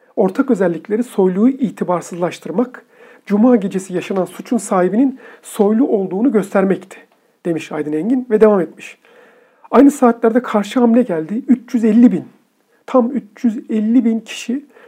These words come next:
Soylu'nun arkasında güçlü bir duvar örmüş. Hem de otuz dakika içinde."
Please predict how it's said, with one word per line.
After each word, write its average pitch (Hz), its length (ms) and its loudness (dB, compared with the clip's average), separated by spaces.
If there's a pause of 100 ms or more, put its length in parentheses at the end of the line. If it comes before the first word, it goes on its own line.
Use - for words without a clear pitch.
Soylu'nun 214 520 2
arkasında 196 420 -6
güçlü 185 360 -6
bir 175 140 -8
duvar 175 220 0
örmüş. 196 460 -6 (400)
Hem 247 180 2
de - 40 -4
otuz 208 280 -4
dakika - 320 -4
içinde." 156 560 -10